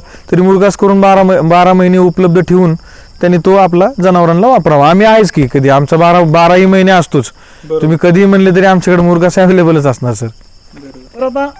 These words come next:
Speaker 2: तुमचा जो मुरघास आहे, तो पूर्ण उघड्यावर आहे.
Speaker 1: हो.
Speaker 2: अ, शेतकऱ्यांनी आता काय काय त्यांच्या मनामध्ये प्रश्न असतो की, "बाबा, याला पावसात का होईल का?
Speaker 1: हा.
Speaker 2: उघड्यावर ठेवल्यावर उन्हाचं काय होईल का?"
Speaker 1: हा.
Speaker 2: अ, काय त्यांच्याकडे जागा नसते,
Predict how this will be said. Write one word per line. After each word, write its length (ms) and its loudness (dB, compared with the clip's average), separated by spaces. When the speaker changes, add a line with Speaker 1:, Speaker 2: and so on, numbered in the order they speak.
Speaker 2:
तुमचा 460 -8
जो 140 -10
मुरघास 400 -10
आहे, 100 -12
तो 180 -14
पूर्ण 420 -12
उघड्यावर 480 -4
आहे. 280 -12
Speaker 1:
हो. 100 0
Speaker 2:
अ, 640 -14
शेतकऱ्यांनी 680 -8
आता 200 -10
काय 180 -12
काय 140 -12
त्यांच्या 320 -14
मनामध्ये 400 -12
प्रश्न 280 -18
असतो 200 -20
की, 80 -16
"बाबा, 200 -8
याला 140 -10
पावसात 380 -12
का 60 -10
होईल 320 -12
का? 180 -10
Speaker 1:
हा. 160 -2
Speaker 2:
उघड्यावर 340 -8
ठेवल्यावर 400 -10
उन्हाचं 460 -10
काय 160 -8
होईल 260 -14
का?" 140 -12
Speaker 1:
हा. 240 -4
Speaker 2:
अ, 120 -12
काय 180 -4
त्यांच्याकडे 440 -14
जागा 400 -6
नसते, 280 -14